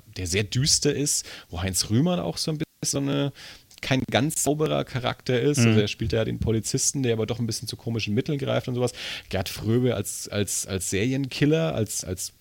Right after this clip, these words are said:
Speaker 1: Killer von, von kleinen Mädchen, super hart eigentlich. Ähm, äh, also für mich ein schwer beeindruckender Film, schwer,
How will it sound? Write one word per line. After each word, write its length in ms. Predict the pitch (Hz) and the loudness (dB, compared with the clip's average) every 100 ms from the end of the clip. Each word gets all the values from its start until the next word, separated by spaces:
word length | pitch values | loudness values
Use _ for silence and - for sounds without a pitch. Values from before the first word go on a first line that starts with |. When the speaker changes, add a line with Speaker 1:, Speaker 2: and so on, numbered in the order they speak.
| _ - | _ -2
Speaker 1:
Killer 260 | 113 147 | 4 4
von, 360 | - 117 110 104 | 2 -2 -2 -4
von 220 | - 98 | -6 -6
kleinen 420 | - 95 98 101 | -4 -2 0 0
Mädchen, 680 | 98 98 123 - 147 147 151 | 0 0 -2 -2 -2 -2 -4
super 420 | 104 127 165 175 | -2 -2 0 0
hart 360 | 127 107 - 180 | 2 0 0 -4
eigentlich. 680 | 104 131 147 147 165 - - | -4 -4 -2 -2 -4 -6 -4
Ähm, 420 | 113 107 107 110 - - - - - - - - | -2 0 0 -4 -6 -14 -16 -16 -18 -20 -20 -2
äh, 40 | |
also 880 | 101 95 92 90 85 82 92 95 85 82 - - - - - - - | 0 2 2 0 -4 -6 -2 -2 -2 -8 -20 -20 -20 -20 -20 -20 -14
für 160 | - | 0
mich 140 | 113 127 | 2 4
ein 100 | 120 | 2
schwer 240 | - 117 | 4 6
beeindruckender 540 | 120 85 104 107 107 101 | 6 4 2 0 -2 -2
Film, 180 | 110 | 0
schwer, 300 | 101 110 104 | 0 2 2